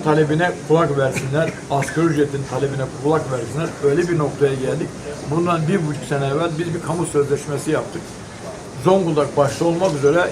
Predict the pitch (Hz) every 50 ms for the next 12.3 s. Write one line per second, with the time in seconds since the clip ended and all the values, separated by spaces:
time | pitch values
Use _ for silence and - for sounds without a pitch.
0 | - 165 143 - - 160 156 156 156 139 131 139 135 - - - 180 190 190 180
1 | 165 151 147 143 147 143 143 139 139 156 180 170 - - 190 160 160 151 139 131
2 | 139 151 151 131 117 127 - - - - - - - - - 147 147 156 175 180
3 | 180 165 156 147 143 147 151 156 151 147 147 - - - - - - - - -
4 | 156 156 143 160 170 151 165 165 160 160 147 143 139 139 - - 165 147 - -
5 | 156 156 147 143 143 135 131 143 139 135 - - 151 147 - - - 156 147 147
6 | 143 131 117 113 - 151 - - - - - - - - - - - - - 160
7 | 160 151 131 127 - - 143 143 147 147 147 160 170 170 165 151 - - - -
8 | - - 147 151 151 147 180 180 175 160 135 135 165 160 - 127 139 135 143 160
9 | 165 - 139 143 143 139 135 123 156 170 175 151 123 151 170 170 156 - - 156
10 | 156 151 139 127 117 127 135 135 135 131 117 113 110 - 117 - - - - -
11 | - - - - 190 196 202 196 180 156 - - 160 185 208 208 185 - - 170
12 | 160 190 220 185 180